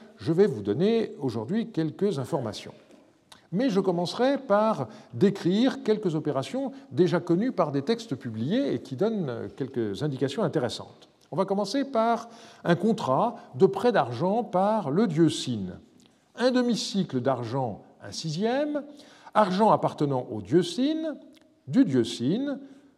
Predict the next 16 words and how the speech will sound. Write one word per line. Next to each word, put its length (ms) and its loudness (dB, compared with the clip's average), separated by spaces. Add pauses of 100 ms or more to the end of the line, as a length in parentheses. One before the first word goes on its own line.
monsieur 260 4
Nour 220 6
Shamash 560 -2 (120)
l'a 140 2
reçu, 560 2 (480)
il 120 6
remboursera 600 2
le 100 -6
dieu 160 0
Sin 260 -2
quand 240 -4
il 100 -6
sera 540 -4
en 140 -4
bonne 220 2
santé. 440 -2